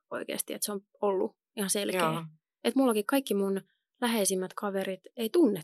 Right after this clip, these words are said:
Speaker 1: toisiaan. Et ne näkee lasten synttäreillä ehkä, mut ne ei tunne toisiaan
Speaker 2: Joo, ihan,
Speaker 1: keskenään.
Speaker 2: ihan sama juttu. Ja niinku just se, et, et mä muistan, et mä yritin niin kovasti aina päästä tossa teini-iässä ja tota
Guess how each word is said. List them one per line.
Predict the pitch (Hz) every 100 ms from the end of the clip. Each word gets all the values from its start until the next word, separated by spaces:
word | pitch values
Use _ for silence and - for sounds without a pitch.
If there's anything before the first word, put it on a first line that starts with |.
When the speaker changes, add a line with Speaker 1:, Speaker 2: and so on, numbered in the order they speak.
| -
Speaker 1:
toisiaan. | 208 196 - 226 233 233 _ -
Et | 220
ne | 240
näkee | 247 233 196
lasten | 214 277 - 233
synttäreillä | 294 262 - 190 196
ehkä, | - 208
mut | 214
ne | 285
ei | 269
tunne | 302 320 254 -
toisiaan | 240 196 - 214 196
Speaker 2:
Joo, | 196
ihan, | 190
Speaker 1:
keskenään. | 180 190 196
Speaker 2:
ihan | 196
sama | 170 175 160
juttu. | 156 156 160 156 _ _ -
Ja | 170
niinku | 165 165 160
just | 151 180 160
se, | 170
et, | 165 160 _
et | 170 170
mä |
muistan, | 175 175 175 156 151
et | 151 156 _ _ _ _ _
mä | 175 156
yritin | - 180 180 170
niin | 190 214
kovasti | 196 196 185 165 160 170 170 156 _ _ -
aina | 175 170
päästä | 180 180 165 - 156 156 _ _ -
tossa | 160 156 -
teini-iässä | 160 160 156 156 - - 160 - 170 160 _ _ _ _
ja | 151
tota | 151 147 - 151 -